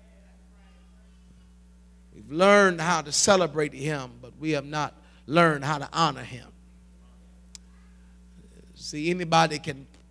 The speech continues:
praise him for what he's done, but when you honor him, it is without condition. When you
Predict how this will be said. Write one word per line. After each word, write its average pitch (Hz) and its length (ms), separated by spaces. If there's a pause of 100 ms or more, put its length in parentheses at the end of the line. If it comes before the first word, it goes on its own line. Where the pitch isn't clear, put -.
praise 196 500
him 143 280
for 143 120
what 151 160
he's 135 160
done, 160 500
but 131 140
when 151 160
you 156 160
honor 175 320
him, 135 400 (400)
it 165 140
is 139 100
without 151 380
condition. 143 580 (1080)
When 117 160
you 123 140